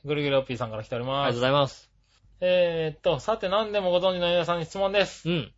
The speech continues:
Speaker 1: 自称大爆笑ギャグを言った後に、
Speaker 2: うん。
Speaker 1: 必ず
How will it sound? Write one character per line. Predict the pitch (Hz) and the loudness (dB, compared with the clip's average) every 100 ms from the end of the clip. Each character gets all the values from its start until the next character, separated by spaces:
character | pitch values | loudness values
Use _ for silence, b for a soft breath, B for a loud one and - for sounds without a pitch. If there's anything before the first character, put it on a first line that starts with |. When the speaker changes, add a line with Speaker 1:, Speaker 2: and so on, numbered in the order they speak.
| _ _ _ | _ _ _
Speaker 1:
自 | 143 196 | -6 -2
称 | - 277 262 | 4 6 8
大 | 202 240 262 | 6 6 6
爆 | 269 254 | 4 4
笑 | 269 262 247 | 6 6 8
ギ | |
ャ | 262 | 4
グ | 240 | 6
を | 208 | 4
言 | 151 151 | 2 0
っ | - | 2
た | 208 | 4
後 | 214 151 | 4 2
に、 | 147 175 - | 0 -2 -4
Speaker 2:
う | 147 | -6
ん。 | 135 98 | -6 -4
Speaker 1:
必 | - 202 233 233 226 | 0 4 6 4 4
ず | 233 | 0